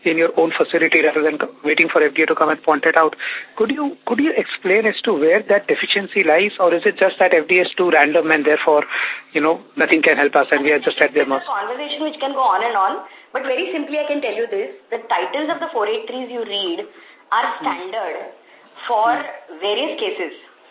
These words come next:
Speaker 1: Hmm.
Speaker 2: So if the titles read the same, that does not mean the issues cited are the same.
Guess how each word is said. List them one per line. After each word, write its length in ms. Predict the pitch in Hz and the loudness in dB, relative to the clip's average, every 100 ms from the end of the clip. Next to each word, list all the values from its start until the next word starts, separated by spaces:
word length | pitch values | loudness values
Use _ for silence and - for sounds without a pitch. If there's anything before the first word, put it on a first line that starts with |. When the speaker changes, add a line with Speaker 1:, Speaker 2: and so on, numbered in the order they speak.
| _ - _ | _ -20 _
Speaker 1:
Hmm. 80 | 165 | -4
Speaker 2:
So 320 | 175 165 131 | 0 0 -2
if 220 | - - | -4 -8
the 160 | - 311 | -8 -8
titles 400 | 262 - 285 320 | -6 -4 -2 -2
read 240 | 277 277 269 | -4 -6 -4
the 140 | 302 | -4
same, 380 | 285 214 214 254 | -2 -2 -4 -4
that 200 | 202 202 | -4 -2
does 180 | 208 214 | -4 -2
not 260 | 254 - | -4 -4
mean 240 | 247 226 240 | -4 -6 -6
the 160 | 233 | -8
issues 400 | - 190 254 254 | -8 -8 -6 -6
cited 300 | 262 180 190 208 | -6 -6 -4 -4
are 80 | |
the 160 | 202 202 | -4 -6
same. 200 | 175 131 | -8 -10